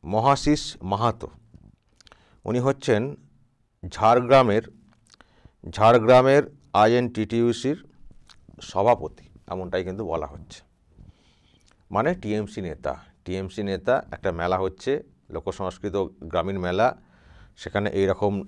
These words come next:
নাচ হচ্ছে, নাচ গান হচ্ছে, আহ, যেটা, উম, আমি খুব বেশি জানি না এগুলো, মনে হচ্ছে ভোজপুরি, তাই না দর্শক, এই, এই গানটা? আহ, তো সেরকম একটা গানে নাচ হচ্ছে, আর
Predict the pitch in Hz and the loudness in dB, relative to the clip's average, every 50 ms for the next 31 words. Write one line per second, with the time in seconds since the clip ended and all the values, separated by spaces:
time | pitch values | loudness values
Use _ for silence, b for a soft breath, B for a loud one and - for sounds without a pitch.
0 | - - 95 90 90 90 90 - - 104 101 - - 104 87 85 85 85 82 95 | -12 -12 -8 -6 -4 -4 -6 -6 -8 -12 -8 -6 -6 -4 -4 -4 -6 -6 -6 -6
1 | 95 95 98 92 - - - 117 135 - - _ b b b b b b b b | -6 -6 -6 -8 -8 -6 -6 -6 -6 -8 -12 _ b b b b b b b b
2 | b b b b b b _ - 76 85 87 87 90 87 85 87 90 - - 85 | b b b b b b _ -6 -6 -4 -4 -4 -4 -2 -2 -2 -4 -4 -4 -6
3 | 98 95 110 107 107 107 101 90 - - _ _ _ _ - - - - 101 - | -4 -2 2 2 4 4 2 0 -2 -6 _ _ _ _ -20 -18 -16 -16 -18 -16
4 | - - - 107 113 110 - - 120 120 139 139 - 131 107 104 117 135 147 143 | -16 -12 -10 -8 -8 -6 -4 -4 -2 -2 -2 -2 0 2 2 2 2 2 2 0
5 | 135 117 92 92 90 110 - - - _ _ _ _ _ _ _ _ - - 113 | 0 0 0 -2 -2 -2 -4 -6 -10 _ _ _ _ _ _ _ _ -10 -8 -6
6 | 131 151 175 190 190 - - 202 120 87 110 113 107 95 - - 104 95 90 104 | -4 -4 -4 -6 -6 -4 -4 -4 -4 0 0 0 0 -2 -4 -6 -8 -6 -4 -6
7 | 110 127 135 135 139 139 - - 98 196 - _ _ _ _ _ - 98 98 - | -6 -4 -2 -2 -2 -2 -4 -6 -10 -10 -12 _ _ _ _ _ -10 -8 -6 -6
8 | 95 104 98 101 104 117 113 - - - _ _ _ _ _ _ _ _ _ _ | -6 -6 -6 -6 -6 -6 -6 -8 -8 -10 _ _ _ _ _ _ _ _ _ _
9 | _ _ _ _ _ _ _ _ _ _ _ _ _ _ _ - - - - - | _ _ _ _ _ _ _ _ _ _ _ _ _ _ _ -20 -20 -20 -20 -20
10 | - - - - _ - 95 95 95 98 95 92 - - - - - 98 92 - | -20 -20 -20 -12 _ -2 0 0 2 2 0 -2 -2 -6 -8 -4 -2 -2 0 0
11 | 104 101 98 - 104 104 92 - - 80 85 80 - 98 98 101 101 98 - 92 | -2 -2 -2 0 0 0 0 -2 -6 -10 -10 -6 -2 -2 0 0 -2 -2 -2 -4
12 | 92 98 - 135 - - - - 208 - - - 90 - 78 60 - - | -4 -4 -4 -6 -8 -8 -6 -4 -2 0 2 2 0 0 -2 -6 -10 -10